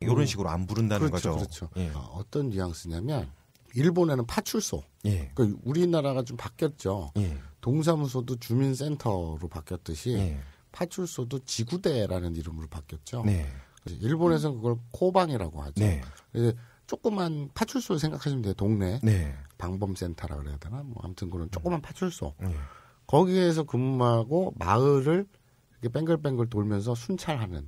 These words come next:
Speaker 1: 네.
Speaker 2: 마을을 도우는 순찰,
Speaker 1: 음.
Speaker 2: 이런 분들을 이제 오마와리상이라고 하죠.
Speaker 1: 그러니까 그래서 예전에는 뭐 한국에서도 뭐 일본 순사라고 해서
Speaker 2: 음.
Speaker 1: 전에는 경찰을 준사라고 부르는 습관도 있었는데요.
Speaker 2: 음, 순사.
Speaker 1: 예.
Speaker 2: 네.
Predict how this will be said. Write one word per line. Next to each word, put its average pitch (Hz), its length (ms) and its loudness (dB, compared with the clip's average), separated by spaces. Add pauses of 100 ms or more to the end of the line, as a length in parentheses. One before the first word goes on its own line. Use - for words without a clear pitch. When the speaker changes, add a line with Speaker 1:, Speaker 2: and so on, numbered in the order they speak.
(120)
Speaker 1:
네. 73 280 -4
Speaker 2:
마을을 107 400 0
도우는 110 520 2 (280)
순찰, 127 600 -4 (380)
Speaker 1:
음. 80 180 -8
Speaker 2:
이런 131 180 2
분들을 110 360 -2
이제 87 240 -6 (320)
오마와리상이라고 87 960 -6
하죠. 110 340 -8 (400)
Speaker 1:
그러니까 127 420 -2
그래서 160 280 0
예전에는 156 540 4
뭐 123 160 4
한국에서도 139 720 2
뭐 101 140 0
일본 170 340 6
순사라고 151 680 4
해서 92 320 2
Speaker 2:
음. 87 300 -4 (220)
Speaker 1:
전에는 139 320 2
경찰을 110 480 2 (160)
준사라고 120 880 8
부르는 113 360 4
습관도 117 360 0
있었는데요. 92 640 -4
Speaker 2:
음, 85 80 -10 (160)
순사. 127 640 -2
Speaker 1:
예. 90 260 2
Speaker 2:
네. - 20 -6